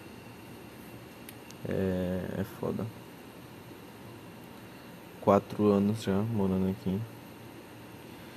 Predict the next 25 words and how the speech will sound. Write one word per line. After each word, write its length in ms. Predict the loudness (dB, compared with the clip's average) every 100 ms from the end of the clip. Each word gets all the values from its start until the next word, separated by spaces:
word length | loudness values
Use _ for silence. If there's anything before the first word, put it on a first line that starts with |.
| -14 -10 -2
E 60 |
são 220 | 2 4 6
quatro 380 | 6 4 6
anos 340 | 6 8 6 0
que 160 | 2
eu 100 | 4
não 180 | 6 6
deixo 320 | 8 6 4 0
de 80 | 2
observar 680 | 2 0 2 4 6 6 4 -2 -10 -12 -12 -12 -12 -12 -12 -12 -12 0
o 100 | 2 2
quão 320 | 6 8 10 8
lindo 360 | 8 8 4 0 -6 2
esse 320 | 2 2 2
mar 200 | 4 4
é. 100 | 2 -2 -8 -14 -14 -14 -14 -14 -14 -14 -14 -14 -14 -14 -14 -14 -14 -14 -14 -14 -14 -14 -14 -14 -12
São 880 | -10 0 4 6 6 6 4 4 2 -2 -8 -12 -14 -14 -14 -14 -14 -14 -14 -14 -14 -14 -14 -14 -14 -14 -12 -12 -12 -14 -14 -14 -14 -14 -14 -14 -6 -4
dias 440 | 4 8 10 8
e 80 | 6
dias, 960 | 8 6 8 4 2 -6 -10 -10 -6 0
um 240 | 4 6
dia 220 | 4 2
após 340 | 2 4 2 4
o 180 | 4 4
outro, 340 | 2 -6 -10